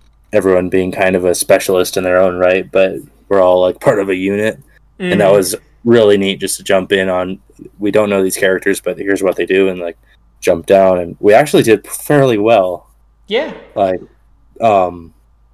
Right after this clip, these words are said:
Speaker 1: just mucking our way through enemies and stuff, and then in the, the final part of that where it kind of fades to black, I was like, it really lent itself to the dread.
Speaker 2: Yeah.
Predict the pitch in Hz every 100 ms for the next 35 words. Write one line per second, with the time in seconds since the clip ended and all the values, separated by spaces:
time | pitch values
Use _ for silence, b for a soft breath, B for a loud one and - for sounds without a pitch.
0 | - 117 107 - 110 107 104 104 98 101
1 | 98 - 101 92 92 107 95 87 90 -
2 | 92 95 92 90 92 92 b b _ -
3 | 101 92 92 - - 92 95 92 92 90
4 | 87 _ 110 95 90 92 92 90 90 87
5 | 90 - 98 92 90 87 - 90 90 -
6 | - 92 90 92 - _ - 92 90 92
7 | 92 - B _ _ _ _ - 95 _
8 | - 120 113 104 95 101 101 - 101 95
9 | - 87 82 90 90 90 - _ _ _
10 | - 160 165 156 147 143 143